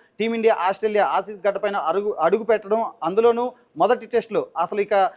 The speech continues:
ఆశలు లేవు, ఓడిపోవటమే అనుకున్న త-, ఆ, టైం నుంచి, ఆ, భారీ గెలుపు దిశగా టీమిండియా వెళ్ళటం, నిజంగా ఇది ఒక, ఆ, ఎక్స్‌పై-,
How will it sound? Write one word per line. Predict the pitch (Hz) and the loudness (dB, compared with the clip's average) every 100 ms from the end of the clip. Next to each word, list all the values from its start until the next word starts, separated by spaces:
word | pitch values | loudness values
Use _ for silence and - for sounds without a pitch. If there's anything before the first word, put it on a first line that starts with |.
| _ _ | _ _
ఆశలు | 147 202 226 | 0 2 2
లేవు, | 214 220 220 | 2 2 2
ఓడిపోవటమే | 165 202 208 220 220 214 220 - | 2 2 2 2 2 0 -4 -2
అనుకున్న | 180 196 214 208 | -4 -2 -4 -4
త-, | 196 | 0
ఆ, | 170 160 | 2 4
టైం | 160 220 254 | 4 2 2
నుంచి, | 240 226 226 226 - _ 160 | -2 -4 -6 -8 -16 _ 2
ఆ, | 165 | 4
భారీ | 160 143 208 247 | 2 2 2 4
గెలుపు | 220 226 202 - | 2 2 0 -4
దిశగా | 143 190 208 | -4 0 2
టీమిండియా | 202 208 214 214 196 | 2 -2 -2 0 2
వెళ్ళటం, | 190 220 202 | 2 0 -2
నిజంగా | 180 208 247 233 | -2 0 2 2
ఇది | 202 | 4
ఒక, | 202 196 190 185 - _ _ | 2 4 4 2 0 _ _
ఆ, | 156 160 156 - | 2 2 0 -2
ఎక్స్‌పై-, | 170 170 233 233 175 151 | -4 0 2 4 4 0